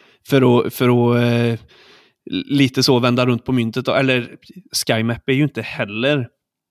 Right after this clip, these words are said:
en komplett produkt, men alla går åt rätt håll och det är en snabb utveckling och det är väldigt, eh, både roligt och lite skönt som branschman att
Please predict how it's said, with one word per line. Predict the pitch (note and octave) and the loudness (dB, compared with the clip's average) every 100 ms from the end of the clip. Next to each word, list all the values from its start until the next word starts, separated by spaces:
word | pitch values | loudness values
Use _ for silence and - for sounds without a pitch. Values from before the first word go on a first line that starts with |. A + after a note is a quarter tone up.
| _ _ _ - | _ _ _ -6
en | C3+ | -4
komplett | B2 B2 C#3 A#2 - | -2 -4 -4 -6 -6
produkt, | B2 A#2+ D3 - A#2+ | -8 -4 -4 -4 -10
men | A#2+ | -6
alla | C#3 A#2+ G#2+ A#2 | -4 -4 -4 -6
går | B2+ A2+ A2+ | -4 -4 -4
åt | - | -8
rätt | A2+ - | -10 -6
håll | - C#3 A2 | -2 -2 -2
och | F#2 | -8
det | A#2 | -8
är | |
en | A2+ | -6
snabb | - C3 A2+ A#2+ | -4 -4 -4 -8
utveckling | A#2 - G#2+ - C3 B2 | -12 -10 -14 -6 -4 -4
och | |
det | A#2+ | -4
är | A#2+ | -4
väldigt, | A#2+ A2+ - _ A2+ | -4 -6 -8 _ -6
eh, | G#2+ G#2 - C2 | -4 -4 -6 -10
både | B2+ B2 A#2 A#2+ | -8 -6 -4 -2
roligt | B2 A2+ A#2+ _ | -2 -4 -10 _
och | A#2 - - - - - | -14 -14 -20 -20 -20 -18
lite | A2 B2 B2+ | -14 -8 -4
skönt | B2+ B2+ C#3 - - | 0 0 0 -6 -14
som | - B2+ B2+ B2+ B2 | -8 -4 -2 -4 -2
branschman | C3+ B2 - A2 A2 | -2 -2 -4 -6 -4
att | A2 A2 | -6 -8